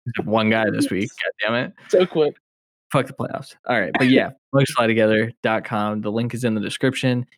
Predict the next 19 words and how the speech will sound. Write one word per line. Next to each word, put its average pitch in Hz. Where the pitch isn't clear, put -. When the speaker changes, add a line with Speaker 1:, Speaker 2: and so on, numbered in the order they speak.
Speaker 1:
Use 113
promo 110
code 104
cut -
fifteen. 110
They'll 104
give 101
you 101
fifteen 107
percent -
off 104
your 113
order. 110
Order 120
three 123
mugs, 123
fifteen 117
percent 113
off 110